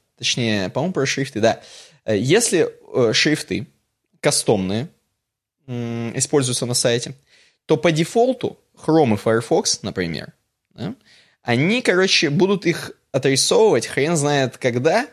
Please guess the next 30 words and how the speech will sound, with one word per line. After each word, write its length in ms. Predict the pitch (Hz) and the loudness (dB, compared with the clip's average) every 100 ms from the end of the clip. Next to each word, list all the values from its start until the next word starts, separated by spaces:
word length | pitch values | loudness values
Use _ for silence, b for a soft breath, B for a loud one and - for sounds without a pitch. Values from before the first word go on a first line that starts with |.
| _ | _
и 640 | 127 131 131 127 123 113 - | -4 0 2 2 2 2 0
они 240 | 120 151 | -2 0
не 80 | 175 | 0
будут, 420 | 151 175 170 135 | 2 2 2 -2
ну, 160 | - 165 | -4 -2
точнее, 280 | 160 - 160 | 0 0 0
они 180 | 156 175 | 0 0
их 80 | 147 | 2
будут 240 | 160 156 | 0 0
отрисовывать 500 | 151 147 220 190 - | 0 0 2 2 0
по-, 200 | 165 147 | 2 2
по-, 220 | - 165 | 2 -2
после 340 | - 170 160 139 | 0 0 -2 0
того, 160 | 139 120 | 2 2
как 60 | |
уже 160 | 123 113 | 0 -2
всё 160 | - | -2
загрузится, 540 | 117 120 220 226 131 131 | 0 2 2 0 -4 -6
соответственно, 460 | - 117 120 - | -4 -4 -4 -2
у 20 | 127 | 0
вас 160 | 127 | 0
ш-, 240 | 165 - - | -2 -4 -4
э, 180 | 78 123 | 0 -2
контент 460 | 120 135 208 220 - | 0 -2 0 -2 -2
по-, 160 | - | -4
появится, 640 | - 135 160 175 - 78 - - | 0 4 4 2 -2 -6 -10 -20
м, 360 | - 120 113 - | -8 -4 -2 -2
уже 200 | 135 143 | 0 0
позже 420 | 135 151 107 95 | 2 2 2 -2
вообще. 300 | 69 - - | -6 -4 -6